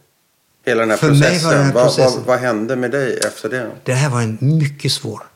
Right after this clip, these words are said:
Speaker 2: trauma för mig.
Speaker 1: Det förstår jag.
Speaker 2: För mig är då liksom att möta föräldrarna.
Speaker 1: Ja,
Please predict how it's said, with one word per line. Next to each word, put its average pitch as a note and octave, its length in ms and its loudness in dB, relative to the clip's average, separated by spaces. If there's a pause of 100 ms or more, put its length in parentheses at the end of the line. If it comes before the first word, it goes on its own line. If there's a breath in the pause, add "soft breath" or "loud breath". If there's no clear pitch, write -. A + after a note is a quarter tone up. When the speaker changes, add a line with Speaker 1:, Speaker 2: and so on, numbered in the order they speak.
(320)
Speaker 2:
trauma A2 340 -4
för G#2 120 -12
mig. G2+ 100 -6
Speaker 1:
Det C#3 100 -4
förstår B2+ 320 -6
jag. - 180 -14 (360)
Speaker 2:
För - 160 -10
mig C#3 200 0
är C3+ 40 -2
då B2 160 -6
liksom G#2+ 320 -12 (400 soft breath)
att - 160 -12
möta C#3+ 460 -2
föräldrarna. B2 760 -4
Speaker 1:
Ja, G2+ 260 0